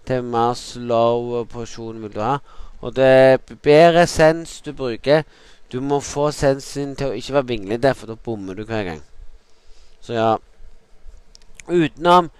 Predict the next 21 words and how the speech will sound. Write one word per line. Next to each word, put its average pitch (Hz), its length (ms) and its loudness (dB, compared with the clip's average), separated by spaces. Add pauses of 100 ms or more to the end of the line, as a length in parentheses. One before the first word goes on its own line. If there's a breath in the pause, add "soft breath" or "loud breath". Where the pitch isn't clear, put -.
(380 soft breath)
u-, 165 300 -2 (200)
u-, 165 240 -8
utenom 151 500 -6
det 165 180 0
så 165 100 -8
håper 156 400 -2
jeg 156 80 4
alle 139 240 6
har 143 220 4
en 147 100 -6
strålende, 127 680 0
strålende, 117 680 -2 (240)
eh, 69 1200 0
fin 95 320 -10
dag, 117 260 2 (440 soft breath)
og 127 100 4
har 143 140 10
kost 165 500 -8
dere 160 160 -4
gjennom 143 400 2
alt. 147 240 4